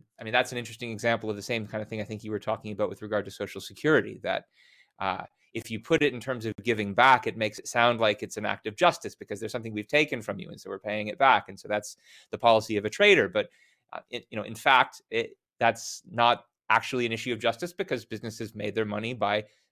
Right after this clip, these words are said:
by producing a value that people purchase voluntarily. And so anything over and above that is either charity,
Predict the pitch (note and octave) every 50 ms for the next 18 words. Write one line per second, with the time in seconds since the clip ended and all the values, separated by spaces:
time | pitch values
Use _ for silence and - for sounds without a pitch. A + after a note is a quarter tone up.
0 | _ - G#2 G#2 - A#2+ A2 A2+ A2+ A2 - A#2+ A#2 A2+ G#2 G#2 G2 G2+ A2 A#2+
1 | A#2 A#2 - A2+ A2 A2+ A#2+ G#2 - G#2+ G#2 - A2+ - - G#2+ G#2+ G#2+ G#2 -
2 | G#2+ G#2 G#2+ G#2+ A#2 A#2 A2 A2 G#2+ - A2+ A2+ A2 A2 A#2 A2+ A#2 A2+ A2 G#2+
3 | - - A#2 B2 A2+ A2 G2+ F#2+ - D3 F3+ A2 F#2+ - G#2 G2 G#2 A2+ A#2 -
4 | _ _ _ _ _ _ _ _ C3+ B2+ C3+ C#3 C3 A2+ A2 G2+ - - F3+ F#3
5 | A3 B3 B3 F#3 A#2 G2+ A#2 D3+ -